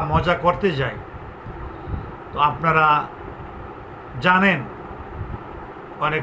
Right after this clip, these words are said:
পুরুষেরা এমন করে। তো তাহলে আপনারা ওই মার্কেটে যাবেন কেন? আপনারা যদি মার্কেট করার ইচ্ছা থাকে তাহলে রোজার প্রথম থেকে আপনারা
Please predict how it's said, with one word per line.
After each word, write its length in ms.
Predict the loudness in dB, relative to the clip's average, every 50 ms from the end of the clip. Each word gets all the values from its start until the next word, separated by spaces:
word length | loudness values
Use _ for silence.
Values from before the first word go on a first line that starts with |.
| -2 -2
পুরুষেরা 400 | -2 -2 -2 -2 -2 0 2 2 2 2
এমন 160 | 2 0 -2 -4 -4 0
করে। 200 | 0 0 0 0 -4 -6 -10 -12 -12 -12 -12 -12 -14 -14 -14 -14 -14 -14 -12 -12 -12 -12 -12 -10 -8 -6 -6 -6
তো 60 | -6 -4 2 4
তাহলে 300 | 6 6 8 6 6 6 6 6 4 4 2 2 2
আপনারা 340 | 2 2 2 2 6 6 6 6 6
ওই 80 | 6 4 4 4
মার্কেটে 400 | 4 4 2 -2 -4 2 2 2 4 4
যাবেন 240 | 2 2 2 0 0 -2 -4
কেন? 140 | -4 -6 -6 -10 -10 -10 -8 -6 -2 -2 -4
আপনারা 260 | -2 -2 -2 -2 -2 -4
যদি 160 | -4 -2 0 0 2 4 4
মার্কেট 260 | 4 4 0 -6 -8 -4 0
করার 260 | 2 2 4 2 2 0
ইচ্ছা 160 | -2 -4 -4 -2
থাকে 180 | -2 -2 -2 -2 0 0
তাহলে 220 | -2 0 0 -4 -4 -6 -8 -12 -12 -12 -12 -12 -14 -14 -10 -2 2
রোজার 300 | 2 4 6 4 4 4 2 2
প্রথম 320 | 2 2 4 6 4 6 6 4 2
থেকে 180 | 2 0 2 4 4 4
আপনারা 300 | 4 2 2 4 6